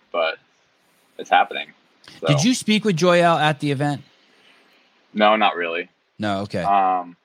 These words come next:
Speaker 2: How many points behind were you at, um, at the event?
Speaker 1: Uh,
Speaker 2: Yeah.
Speaker 1: at the end, I think it was, like, ten, ten or fifteen or something like that.
Speaker 2: So it was close. When they made the announcement, you thought that there might still be a chance. It, it was, it was ten.
Speaker 1: No.
Speaker 2: It was, it was, no.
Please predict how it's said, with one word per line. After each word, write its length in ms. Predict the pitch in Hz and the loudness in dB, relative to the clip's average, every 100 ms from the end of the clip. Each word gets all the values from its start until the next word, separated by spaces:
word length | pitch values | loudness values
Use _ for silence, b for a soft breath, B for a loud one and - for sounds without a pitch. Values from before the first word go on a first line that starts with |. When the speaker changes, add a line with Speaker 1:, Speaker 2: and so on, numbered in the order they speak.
| _ _ | _ _
Speaker 2:
How 120 | - | -2
many 140 | 180 196 | 0 2
points 280 | 170 175 - | 2 0 0
behind 380 | 147 139 139 | 2 4 4
were 140 | 117 123 | 2 2
you 180 | 117 104 | 2 -2
at, 160 | 71 | -4
um, 220 | 104 98 85 | -6 -6 -6
at 160 | 101 | -8
the 120 | 98 95 | -6 -8
event? 280 | 90 85 - _ _ _ _ _ _ _ _ _ _ _ _ - | -8 -10 -14 _ _ _ _ _ _ _ _ _ _ _ _ 2
Speaker 1:
Uh, 220 | 127 127 | 4 4
Speaker 2:
Yeah. 80 | 117 | 2
Speaker 1:
at 80 | 139 | 0
the 140 | 135 | 0
end, 220 | 127 147 | 0 0
I 60 | 151 | -2
think 220 | 127 123 | -4 -8
it 40 | 120 | -8
was, 140 | 110 | -6
like, 160 | 110 104 | -6 -6
ten, 440 | - 107 110 113 - _ _ | -6 -6 -6 -10 -20 _ _
ten 160 | - 113 | -10 -8
or 200 | 107 95 _ _ | -8 -10 _ _
fifteen 460 | - 110 - 107 110 | -10 -10 -6 -4 -4
or 80 | 110 | -6
something 300 | 113 107 113 | -6 -4 -2
like 180 | 110 | 0
that. 340 | 120 113 117 - _ _ _ | 4 4 4 -2 _ _ _
Speaker 2:
So 180 | - 139 | -4 2
it 60 | 143 | 4
was 180 | 156 131 | 2 0
close. 300 | 139 135 - | 2 2 2
When 120 | 123 | 2
they 100 | 131 | 2
made 220 | 131 127 | 4 2
the 80 | 120 | 2
announcement, 480 | 113 110 120 113 107 | 2 2 2 -2 -4
you 120 | 107 | -4
thought 280 | 107 110 107 | -2 -2 -2
that 100 | 101 | -4
there 140 | 104 | -4
might 180 | 101 104 | -2 -4
still 160 | - 104 | -4 -6
be 140 | 98 | -6
a 40 | 95 | -6
chance. 360 | 117 101 87 | -6 -6 -8
It, 60 | 101 | -10
it 180 | - 110 | -8 -6
was, 180 | 104 | -6
it 80 | 104 | -6
was 200 | 110 101 | -6 -6
ten. 200 | - 104 | -8 -2
Speaker 1:
No. 140 | 117 117 | 2 4
Speaker 2:
It 60 | |
was, 240 | 113 113 113 | 6 4 2
it 40 | 107 | -4
was, 180 | 98 | -8
no. 320 | 110 101 98 | -4 -4 -4